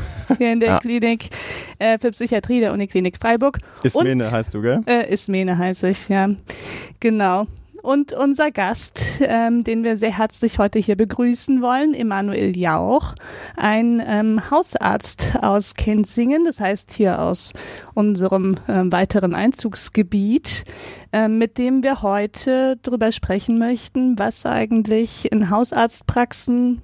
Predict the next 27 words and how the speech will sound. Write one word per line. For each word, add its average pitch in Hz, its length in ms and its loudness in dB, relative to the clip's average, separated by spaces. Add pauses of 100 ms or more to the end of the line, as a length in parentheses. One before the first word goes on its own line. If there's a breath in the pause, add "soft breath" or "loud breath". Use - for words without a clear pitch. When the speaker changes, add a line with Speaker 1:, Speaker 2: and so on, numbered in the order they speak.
(140)
Speaker 1:
passiert, 247 600 0
was 226 360 -2
auch 208 260 0
mit 247 160 2
unserem 247 240 2
Podcast 233 400 0
zu 196 80 2
tun 185 200 -4
haben 175 220 -2
könnte. 202 380 -4 (480 loud breath)
Sprich - 440 -2
also, 190 460 2 (400 loud breath)
ähm, 196 180 2
welche 202 220 2
Überschneidungspunkte 202 1040 2
gibt 202 260 0
es 190 180 2
zwischen 185 320 0
allgemeinärztlicher 185 1120 0
Tätigkeit - 960 -2
und 196 540 0
der 190 140 2
Versorgung 185 840 2
von 180 340 2
psychisch - 600 0
erkrankten 175 600 0
Patienten? 180 720 -2